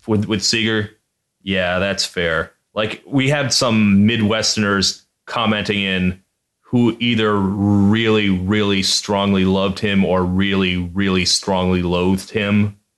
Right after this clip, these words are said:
And I, I guess I feel a little overexposed to Bob Seger, too, because I would listen to classic rock radio so much growing up,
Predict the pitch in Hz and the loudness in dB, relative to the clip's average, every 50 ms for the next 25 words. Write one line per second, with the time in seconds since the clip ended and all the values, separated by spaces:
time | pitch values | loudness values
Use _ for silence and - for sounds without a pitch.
0 | _ _ _ _ _ _ _ _ _ - 110 110 110 107 117 107 107 135 139 165 | _ _ _ _ _ _ _ _ _ -8 -6 -4 -2 -2 0 0 0 0 0 2
1 | 160 - - - - - _ _ _ _ _ _ _ _ _ _ _ _ _ _ | 2 2 0 -2 -4 -6 _ _ _ _ _ _ _ _ _ _ _ _ _ _
2 | _ _ _ _ _ _ - 156 185 185 - 165 143 127 117 117 113 113 113 107 | _ _ _ _ _ _ -6 -4 -4 -2 0 0 2 2 2 2 2 2 2 2
3 | 107 107 95 - - 113 107 104 101 - 107 95 101 104 104 98 98 - - 113 | 2 2 0 -2 -2 0 0 0 0 0 0 0 2 2 0 0 0 0 0 0
4 | 107 101 101 95 95 - 110 104 107 110 113 120 117 113 104 95 - 107 92 104 | 0 0 0 -2 -2 -2 -2 0 2 2 2 2 2 0 -2 -2 -2 -2 -2 0
5 | 104 101 104 104 104 - - 104 95 92 - 110 104 98 - - 104 101 98 101 | 0 0 0 0 0 0 0 0 -2 -2 -2 -4 -2 -4 -4 -4 -2 -4 -2 0
6 | 101 98 98 104 107 101 98 - 110 104 107 104 101 - - 113 107 107 107 107 | -2 -2 -2 -2 -2 -2 -2 -2 0 0 0 -2 -2 -2 -2 -2 0 0 0 0
7 | 110 110 107 - | -2 -2 -4 -6